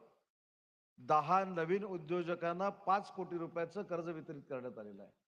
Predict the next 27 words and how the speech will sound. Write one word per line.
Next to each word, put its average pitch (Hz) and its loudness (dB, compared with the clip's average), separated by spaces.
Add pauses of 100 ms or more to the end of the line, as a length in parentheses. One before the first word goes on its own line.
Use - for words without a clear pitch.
(1400)
हा 185 8
महाराष्ट्राच्या 190 4
दृष्टीनं 180 -2 (800)
मुख्यमंत्री 196 2
रोजगार 185 2
निर्मिती 170 -2 (240)
योजनेचा 160 -2
प्रातिनिधिक 180 -2
कार्यक्रम 113 -4
आहे. 104 -18 (1700)
याच 175 8
योजनेबद्दल 185 2
जर 196 2
सांगायचं 175 0
झालं, 175 2
तर 196 0 (140)
तीन 202 0
वर्षापूर्वी 175 0
ही 175 -2
योजना 170 0
कुठं 165 -4
आहे, 117 2 (1040)
ही 185 -2
शोधून 175 0
देखील 170 0
सापडत 123 -4
नव्हती. 101 -8